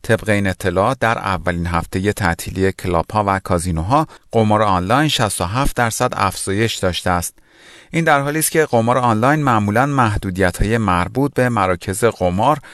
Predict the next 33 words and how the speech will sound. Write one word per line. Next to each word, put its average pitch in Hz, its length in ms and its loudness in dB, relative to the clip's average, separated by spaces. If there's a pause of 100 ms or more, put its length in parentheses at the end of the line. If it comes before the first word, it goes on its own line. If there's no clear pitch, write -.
(160)
از 143 220 0
جمله 143 280 2
ممنوعیت 92 680 0
استفاده 92 540 0
از 92 200 0
کارت‌های 92 460 -2
اعتباری 95 600 0 (280)
و - 80 0
یا 143 160 2
تعیین 110 440 0
محدودیت‌های 92 1080 0
پولی 92 340 -2
را 104 120 2
ندارد 143 460 0 (260)
و 131 80 2
به 139 120 0
گفته 127 360 0
مندی 135 320 0
تیلور، 113 460 2
همین 139 320 0
امر 127 340 2
باعث 101 300 0
می‌شود 151 420 0 (280)
تا 143 160 2
افراد 120 320 0
معتاد 101 540 0
به 95 140 -2
قمار 104 420 2 (300)
دچار 139 360 0
مشکلات 98 580 0
مالی 101 500 0
جدی 104 520 0
شوند. 85 480 -2